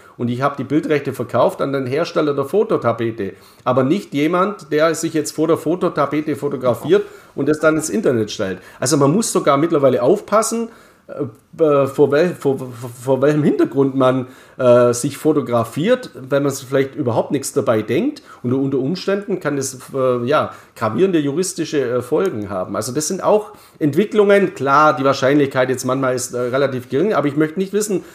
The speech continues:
was da in Zukunft noch alles, äh, möglich ist. Also deswegen gehören diese juristischen Komponenten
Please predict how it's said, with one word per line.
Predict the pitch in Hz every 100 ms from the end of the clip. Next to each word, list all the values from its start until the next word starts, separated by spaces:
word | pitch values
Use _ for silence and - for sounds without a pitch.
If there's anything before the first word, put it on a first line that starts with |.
| -
was | - 123
da | 151 170
in | 180
Zukunft | - 156 175 165
noch | 151 131
alles, | 135 135 127
äh, | 123
möglich | 123 143 107 98
ist. | 101 117
Also | 127
deswegen | 165 170 196 196 185 - -
gehören | 151 170 156
diese | 202 202
juristischen | 165 156 240 269 240 - 151
Komponenten | 147 131 123 117 110 113 98